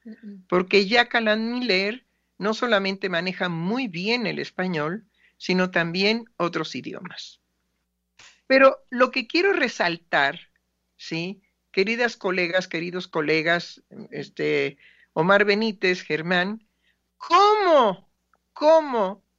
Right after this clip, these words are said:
Speaker 2: no es un argentino? ¿Cómo es un sujeto que le da un reconocimiento de dignidad y de respeto al,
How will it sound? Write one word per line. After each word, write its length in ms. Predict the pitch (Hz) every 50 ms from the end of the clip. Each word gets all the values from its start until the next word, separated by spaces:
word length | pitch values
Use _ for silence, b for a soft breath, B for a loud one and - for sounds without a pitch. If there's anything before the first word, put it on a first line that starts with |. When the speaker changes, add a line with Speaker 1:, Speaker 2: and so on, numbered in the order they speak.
| _ _ _ _ _ -
Speaker 2:
no 420 | 185 202 214 226 262 269 262 240
es 500 | 254 285 294 277 285 - - - - _ _
un 160 | - 185 175
argentino? 760 | 165 156 - - - 139 143 147 - 139 - - 185 165 - _ _ _ _ _ _ _ _ _ _ _ _ _ _ _ _ _ _ _ _ _ _ _ _ _ _ _ _ _ _ _ _ _ _ _ _
¿Cómo 480 | - - 294 302 320 320 320 311 302
es 240 | 302 320 320 311 -
un 220 | 339 339 330 330 302
sujeto 1080 | - - - 285 247 - - - - - - 311 339 370 359 - _ - 208 185 - _ _ _ _ _ _ _ _ _ _ _ _ _
que 160 | - 233 233
le 160 | 226 226 214
da 140 | 214 254 277
un 180 | 294 320 320 302
reconocimiento 1800 | 320 311 302 277 262 262 _ - - 220 214 214 208 202 196 190 - - - 202 185 185 190 190 202 220 240 285 320 330 330 302 - 202 190
de 140 | 185 180 170
dignidad 560 | 170 175 170 170 165 165 160 160 180 185 208
y 100 | 220 240
de 120 | 214 202 180
respeto 1000 | - - 156 151 - - - _ _ _ - 294 330 320 _ - - 160 180 _ _ _ _ _ _ _ _ _ _ _ _ _ _ _ _ _ _ _ _ _ _ _ -
al, 360 | - 185 190 196 208 220 -